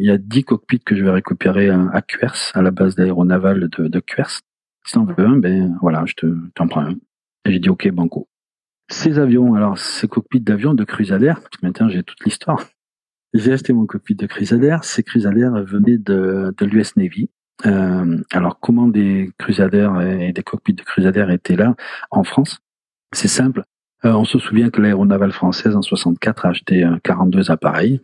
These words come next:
pour, euh, pouvoir équiper les flottilles, euh, je crois que c'est la douze F et la dix-sept F sur les, les porte-avions Clémenceau et Foch. Donc c'était le, le meilleur chasseur à l'époque, euh, embarqué, euh, supersonique, euh,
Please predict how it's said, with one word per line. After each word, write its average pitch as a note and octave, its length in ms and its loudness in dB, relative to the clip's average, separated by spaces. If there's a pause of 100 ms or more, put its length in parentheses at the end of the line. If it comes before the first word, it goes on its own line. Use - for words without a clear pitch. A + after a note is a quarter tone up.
pour, F#2 240 -2
euh, E2+ 180 2
pouvoir - 300 0
équiper - 340 -2
les E3+ 100 0
flottilles, - 520 0
euh, E2 100 0 (140)
je - 40 -20
crois - 120 -8
que - 40 -12
c'est - 120 0
la F2+ 40 4
douze F#2 300 0
F - 160 -6
et - 20 0
la F#2+ 100 0
dix-sept - 420 -4
F - 120 -4
sur - 200 -4
les, F3 160 -2 (360)
les A2 80 2
porte-avions G#2 460 0
Clémenceau F#2 420 0
et F2 60 2
Foch. - 300 -4 (600)
Donc A#2 120 0
c'était B2+ 340 0
le, A2 320 4
le A2 140 4
meilleur A#2 240 4
chasseur G#2+ 420 -2
à A2+ 60 2
l'époque, G#2 420 -2
euh, F#2+ 160 2
embarqué, F#2+ 920 0
euh, F2+ 160 -2
supersonique, - 680 -2
euh, F#3+ 340 2